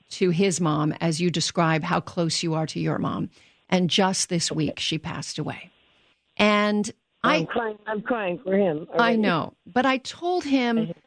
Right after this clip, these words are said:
Speaker 1: That she lives on inside him and that she would want him to have a healthy love relationship that would provide all the
Speaker 2: Uh-huh.
Speaker 1: kinds of support,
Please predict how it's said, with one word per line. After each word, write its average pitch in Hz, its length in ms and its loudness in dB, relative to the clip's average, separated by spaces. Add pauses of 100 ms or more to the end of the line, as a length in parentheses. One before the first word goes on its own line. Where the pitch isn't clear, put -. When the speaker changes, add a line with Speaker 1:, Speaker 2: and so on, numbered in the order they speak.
(180)
Speaker 1:
That 233 180 2
she 269 300 2
lives 254 540 0
on 202 360 2
inside 180 720 0
him 156 420 -4 (580)
and 214 180 4
that 220 200 2
she 294 340 2
would 247 320 0
want 226 420 2
him 170 500 0 (300)
to 214 100 2
have 202 380 0
a 196 40 0
healthy 202 760 0
love 175 340 2
relationship 165 840 0 (360)
that 202 180 2
would 226 100 0
provide 214 480 2 (240)
all 269 340 4
the 262 120 2
Speaker 2:
Uh-huh. - 40 0
Speaker 1:
kinds 240 380 0
of 202 100 -2
support, - 760 0